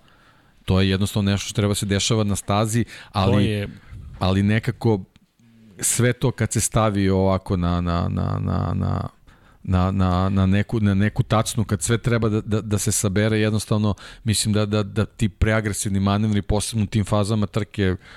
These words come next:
Speaker 1: mislim da, da su onako pomalo, pomalo bespotrebni, ali daleko od toga da sad neko treba da pravi priču da niko ne sme se dodirne, to mi je, to mi je suludo.
Speaker 2: Bukvalno,
Speaker 1: Zaista.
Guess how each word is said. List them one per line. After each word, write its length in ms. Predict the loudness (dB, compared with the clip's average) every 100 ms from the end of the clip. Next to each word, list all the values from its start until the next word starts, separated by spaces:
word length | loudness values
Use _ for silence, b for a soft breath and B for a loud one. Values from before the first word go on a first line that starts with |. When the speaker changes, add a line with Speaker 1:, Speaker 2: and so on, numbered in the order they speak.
| B B B _
Speaker 1:
mislim 480 | -4 -2 -2 -2 0
da, 160 | 0
da 240 | 0 0 -2
su 160 | -2
onako 280 | -2 -2 -4 -18 _
pomalo, 460 | -4 0 0 0
pomalo 400 | 0 0 2 0
bespotrebni, 600 | 0 -2 -4 -10 -10 -6
ali 160 | -6 -4
daleko 440 | -2 0 0 -2
od 80 | -4
toga 260 | -2 -2 -2
da 100 | -2
sad 200 | -2 -2
neko 200 | -2 -2
treba 260 | -2 -2
da 80 | -2
pravi 280 | 0 0 0
priču 360 | 0 -2 -4
da 180 | -6 -6 -4
niko 280 | -4 -4 -4
ne 120 | -4
sme 180 | -4 -4
se 140 | -4
dodirne, 440 | -2 -2 -2 -4 -6
to 220 | -8 -8
mi 140 | -6
je, 240 | -8 -10 -12 -16 B B
to 120 | -4
mi 120 | 0 0
je 40 |
suludo. 420 | 0 -2 -2 -6 -16 B B
Speaker 2:
Bukvalno, 360 | -10 -4 0 2
Speaker 1:
Zaista. 300 | 2 0 -8